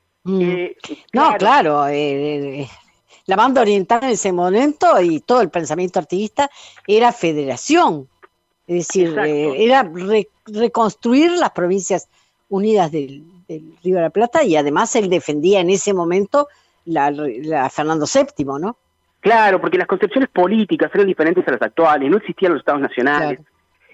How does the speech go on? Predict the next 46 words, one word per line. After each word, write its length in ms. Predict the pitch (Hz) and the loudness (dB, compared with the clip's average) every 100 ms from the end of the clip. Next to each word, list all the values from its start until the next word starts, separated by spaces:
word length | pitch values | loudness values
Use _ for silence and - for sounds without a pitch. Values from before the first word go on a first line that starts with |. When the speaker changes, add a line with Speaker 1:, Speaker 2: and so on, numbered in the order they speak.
| - | 0
Speaker 2:
Eh, 200 | 180 180 | 0 0
básicamente 600 | 185 170 220 202 190 202 - | -2 -2 0 0 0 0 2
cada 240 | 202 208 | 4 4
una 180 | 214 208 | 4 2
de 100 | 175 | 2
las 120 | 147 | 0
partes 380 | - 196 196 175 | 0 0 2 0
del 140 | 151 143 | 0 2
virreinato 460 | 139 139 147 180 | 2 2 0 0
eran 120 | 170 | 0
comunidades 480 | 170 139 131 143 151 | 0 2 4 2 2
locales. 520 | 120 104 156 127 104 - _ _ - | -2 0 2 2 -2 -8 _ _ -6
Esto 180 | - 175 | -2 0
me, 120 | 117 | 0
me 100 | 131 | 0
acuerdo 300 | 160 180 - | 2 0 0
que 160 | 139 - | -4 0
Speaker 1:
Mm. 180 | 180 175 | 0 0
Speaker 2:
lo 80 | 127 | 0
leía 240 | 147 160 | 2 2
Williman. 520 | 156 185 143 113 101 - _ _ - | 2 2 2 0 -4 -6 _ _ -4
Este, 460 | 139 - 135 110 - - - | -4 0 -2 -2 -6 -10 -2
e-, 120 | 165 | 0
él 120 | 180 175 | 2 4
hablaba 240 | 175 190 | 2 0
Speaker 1:
Sí. 40 | 175 | -2
Speaker 2:
de 60 | |
que 80 | 156 | 0
eran 100 | 170 | 0
comunidades 600 | 175 151 139 139 170 165 | 0 0 2 4 2 0
locales 580 | 127 110 170 143 131 - - - | -2 0 2 2 0 -4 -10 -4
que 100 | 151 | 0
no 120 | 180 | 2
tenían 340 | 196 180 196 196 | 2 2 2 2
un 100 | 170 | 2
aditamento 480 | 160 156 139 - 139 | 2 0 0 0 0
básico 320 | 151 - 143 | 0 -2 -2
para 180 | 123 120 | 0 0
ser 120 | 143 | 0
naciones, 400 | 143 - 156 151 | -2 0 -2 0
que 80 | 160 | 0
era, 180 | 151 156 - - _ - | 2 0 -4 -20 _ 0
eh, 80 | |
una 140 | 135 127 | 0 0
historia 240 | - 131 | 2 2
común. 400 | 110 110 104 90 | 2 0 0 -4